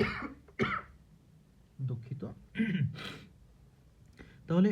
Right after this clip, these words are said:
মূল শব্দের সামনে যেটা বসে, সেটাকে আমরা কি বলতে পারি? উপসর্গ। তাহলে এক্ষেত্রে আমরা কি পাচ্ছি? উপ যোগ মা, তার মানে উপমা, একটা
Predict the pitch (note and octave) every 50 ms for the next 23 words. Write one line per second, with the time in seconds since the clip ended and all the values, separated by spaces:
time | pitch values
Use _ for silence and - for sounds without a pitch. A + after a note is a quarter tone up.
0 | - - D#3 D#3 D#3+ F#3 G#3 A3+ A3 - - G3+ F#3 F#3 F3+ F3+ - F3+ F3 F#3+
1 | G#3+ A#3 - - - - - - - - - - - - - - - - - -
2 | E3 D#3+ F#3 G3 G#3+ A3+ G3+ A3 G#3+ G#3+ G3 C#3+ B2+ B2 A2+ - - A2+ - -
3 | D3 D3+ D#3+ D#3+ D#3 F#3 F#3 E3+ E3 E3+ F#3 F3+ - F#3+ F3+ E3 E3+ E3+ D#3+ -
4 | F3 F#3 F#3 G3+ - - - D3 C3 C3+ D3+ D3+ - D3 C3 A#2+ G#2+ G#2 G#2 -
5 | - - - - - - - - D3+ D3+ D#3+ F3 G3 G3 - D#3+ D#3 D3+ D3+ E3+
6 | F#3 - - - G#3+ F#3+ D#3 D#3 D#3 D#3 D#3 - - G3 G3 G3 F#3+ G3 - -
7 | A#3 - - - E3+ D#3 D#3 E3+ F3 F#3+ A3+ C#4+ - - - - - D3 D#3 D#3+
8 | D#3 D3+ D3+ C#3 C3+ C3 A2+ G2+ - - - D3 C#3 C#3+ D#3+ F3+ G#3+ G3+ - F#3
9 | D#3 D3+ D#3 D#3+ D3+ C#3 C3 A#2+ A2+ A2+ - - - - - - - D3 D3+ -
10 | - F#3